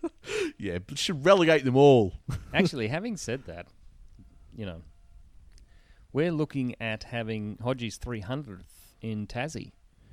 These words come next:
Speaker 2: So I'm
Speaker 1: Oh,
Speaker 2: hoping
Speaker 1: are
Speaker 2: that he
Speaker 1: we?
Speaker 2: kinda misses a game soon.
Speaker 1: Yeah, I'd, I'd prefer him to have the three hundredth here.
Speaker 2: Yeah, we don't want him playing G W S in Tassie, <laughs> thanks.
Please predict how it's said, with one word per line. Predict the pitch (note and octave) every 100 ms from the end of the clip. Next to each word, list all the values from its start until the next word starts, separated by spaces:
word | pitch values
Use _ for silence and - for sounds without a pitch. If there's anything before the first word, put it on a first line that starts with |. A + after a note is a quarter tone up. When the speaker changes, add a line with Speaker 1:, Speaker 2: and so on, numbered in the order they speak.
| -
Speaker 2:
So | - B2+
I'm | A#2
Speaker 1:
Oh, | E3
Speaker 2:
hoping | F3
Speaker 1:
are | G3+
Speaker 2:
that | C#3+
he |
Speaker 1:
we? | E2+
Speaker 2:
kinda | A#2 G#2+ G#2 -
misses | A#2+ - G#2 F#2+
a |
game | F2 A#2 D3+
soon. | - - - -
Speaker 1:
Yeah, | G#2+ B2+ G2+ D#2+ F#2 G2 -
I'd, |
I'd | A2 -
prefer | E2 E2+ E2
him | E2
to |
have | E2+
the | -
three | - E2+
hundredth | E2+ D#2+ -
here. | G#2+ F3+ _ -
Speaker 2:
Yeah, | C#2+ G#1 - -
we | C3+
don't | C#3+ C3
want | A2
him | G2
playing | B2 A2
G | G#2 A#2+
W | A2 G#2+ G#2+
S | G#2+
in | G#2+
Tassie, | - C3+ B2 - -
<laughs> | B3
thanks. | - - - -